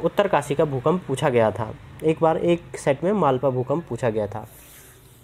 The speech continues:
निम्नलिखित में कौन सा शिखर पर्वत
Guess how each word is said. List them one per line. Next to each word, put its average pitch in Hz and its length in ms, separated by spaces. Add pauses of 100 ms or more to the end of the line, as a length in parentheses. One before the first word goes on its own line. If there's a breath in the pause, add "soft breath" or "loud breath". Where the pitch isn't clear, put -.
(680 loud breath)
निम्नलिखित 226 640
में 220 160
कौन 147 320
सा 175 200
शिखर 143 400
पर्वत 131 440